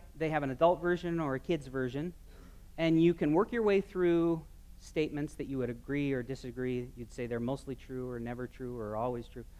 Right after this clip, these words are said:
You work your way through. There's about a hundred fifteen of them or so. You can read about the different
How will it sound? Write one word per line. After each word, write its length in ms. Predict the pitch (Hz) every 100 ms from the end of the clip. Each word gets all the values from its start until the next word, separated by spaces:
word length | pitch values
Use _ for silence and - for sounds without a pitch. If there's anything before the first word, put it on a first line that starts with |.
| - - - -
You 60 | 143
work 180 | 240 233
your 100 | 208
way 160 | 185
through. 320 | 180 147 147
There's 180 | 143 143
about 180 | 131 143
a 20 |
hundred 260 | 139 143 131
fifteen 340 | 139 - 131
of 60 | 120
them 160 | 120 117
or 60 |
so. 320 | - 120 107 107 - - - - - - - - -
You 120 | 156
can 140 | 175 151
read 240 | 165 180
about 240 | 170 156 156
the 80 |
different 300 | 139 160 156